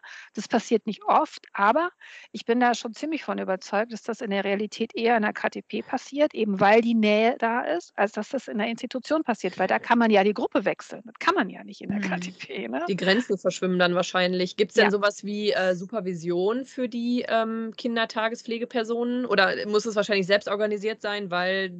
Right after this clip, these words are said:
Speaker 3: sie ja selbstständig sind?
Speaker 2: Ich möchte kurz eine These dazu abgeben, um zu wissen, ob ich das System verstanden
Speaker 3: <laughs>
Speaker 2: habe. Ich könnte mir vorstellen, dass das durch die Fachberatung der C S E erfolgt, so quasi Supervision, wenn's auch anders heißt.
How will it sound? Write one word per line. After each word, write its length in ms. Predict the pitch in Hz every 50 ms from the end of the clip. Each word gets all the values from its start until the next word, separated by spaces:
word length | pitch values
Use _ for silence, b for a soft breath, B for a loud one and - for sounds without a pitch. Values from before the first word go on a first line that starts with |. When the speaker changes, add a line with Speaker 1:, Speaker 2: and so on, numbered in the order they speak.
| 175
Speaker 3:
sie 100 | 180 180 185
ja 120 | 180 175
selbstständig 500 | 175 190 196 - - 214 190 185 180 -
sind? 360 | - 175 190 240 339 349 -
Speaker 2:
Ich 100 | 240 202
möchte 260 | 233 247 254 - 277
kurz 220 | 240 - 254 240 226
eine 160 | 220 214 202
These 260 | - - 254 247 220
dazu 240 | 196 180 165 - 180
abgeben, 340 | - 180 - 185 185 175 180
um 160 | 160 196 185
zu 140 | - - 190
wissen, 360 | 190 180 180 196 214 - 262
ob 120 | 214 185 185
ich 60 | 185
das 140 | - 208 185
System 340 | - 180 - - 247 233 240
verstanden 540 | - 190 165 - - 185 170 160 165 165 170
Speaker 3:
<laughs> 0 |
Speaker 2:
habe. 400 | 175 165 170 - 165 190 247 - _ _ _ _ _ _
Ich 140 | 220 196 -
könnte 200 | - 269 285 320
mir 100 | 269 240
vorstellen, 600 | 233 - - 214 240 330 330 - 339 311 302 311
dass 120 | 294 269 -
das 180 | - 254 247
durch 200 | - 247 240 -
die 300 | - - 226 208 - - - _
Fachberatung 840 | - 196 240 - - _ 285 269 - 226 240 269 302 - 294 269 254
der 140 | 240 214 196
C 260 | - - 233 208 208
S 160 | 208 - -
E 380 | - - 208 247 320 359 359 349 _
erfolgt, 680 | _ - 294 294 - - 294 294 320 359 381 - - -
so 240 | - 214 226 233 240
quasi 440 | - - 233 226 233 247 262 262 233 208
Supervision, 680 | 226 240 247 - 254 226 240 226 202 226 240 254 269 220
wenn's 180 | 214 208 180
auch 160 | 151 170 -
anders 360 | - - 208 254 311 330 - -
heißt. 400 | 294 302 339 359 - _ _